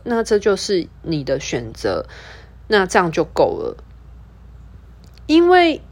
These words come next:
我们每个人本来就只能为自己的生命负责啊，就像是我只能为我生命的选择负责，承担我生命的责任，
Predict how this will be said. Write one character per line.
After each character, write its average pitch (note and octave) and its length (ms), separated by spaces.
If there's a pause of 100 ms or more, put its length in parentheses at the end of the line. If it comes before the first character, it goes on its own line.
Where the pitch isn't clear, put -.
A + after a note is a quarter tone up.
我 A3 100
们 A3+ 160
每 A#3+ 160
个 A3+ 140
人 G#3+ 240
本 G#3 120
来 G3+ 140
就 D4+ 160
只 A3+ 200
能 G#3 260
为 C4+ 160
自 C#4 180
己 G#3 220
的 G3 120
生 A3+ 280
命 A#3+ 200
负 A#3+ 280
责 F3+ 260
啊， E3 160
就 A#3+ 160
像 A#3+ 220
是 A#3 160
我 E3 240
只 D#3+ 180
能 C#3 220
为 G#3 160
我 C#3 180
生 E3 260
命 F3 220
的 C3+ 280 (180)
选 C#3 480
择 C3+ 460 (440)
负 G#3 260
责， C3+ 520
承 C#3+ 320
担 D3 400 (600)
我 D3+ 140
生 D#3+ 220
命 E3 160
的 C3+ 140
责 - 260
任， - 240